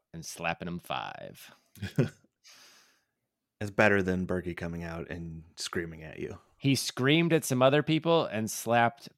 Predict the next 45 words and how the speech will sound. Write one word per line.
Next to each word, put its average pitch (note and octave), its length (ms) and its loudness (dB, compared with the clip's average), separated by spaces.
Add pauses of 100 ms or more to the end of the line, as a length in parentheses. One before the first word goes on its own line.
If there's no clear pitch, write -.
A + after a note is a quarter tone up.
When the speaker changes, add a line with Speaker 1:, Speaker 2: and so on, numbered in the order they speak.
Speaker 1:
Perez G#2+ 520 0
five, D#2+ 480 -2
which G2 140 -2
I F#2 100 4
think A#2+ 300 -2
means A2 440 -2
he A2 200 -4
did F#2+ 200 -2
Speaker 3:
Mm. - 20 -10
Speaker 1:
something F#2+ 460 -4
good. D#2 340 -6
But G#2+ 140 0
it - 20 4
was G2+ 140 0
a F#2+ 40 -4
mess A2+ 300 4
Speaker 3:
There A#2 60 -2
Speaker 1:
of F2 40 -2
Speaker 3:
you - 40 -12
go. - 40 -8
Speaker 1:
people, G#2+ 260 0
and F#2+ 100 4
I F#2 40 4
wasn't F#2+ 360 0
sure F2+ 200 -4
what F2 180 -4
happened. E2+ 520 -8
Speaker 3:
<laughs> - 60 -16
Speaker 2:
Sometimes D#3+ 480 4
I'm C#3 140 2
unclear. A#2+ 640 2 (180)
His, - 400 -2
sometimes D3 460 4
it C3+ 140 0 (140)
feels B2+ 240 0
like A#2 100 4
maybe A2 240 4
his A2 160 0
screaming G#2+ 440 2
is G#2 140 0
like, G2 220 0 (160)
"Yeah, D#3 520 4
that A#2+ 140 0
was B2 140 2
awesome." G2 540 -4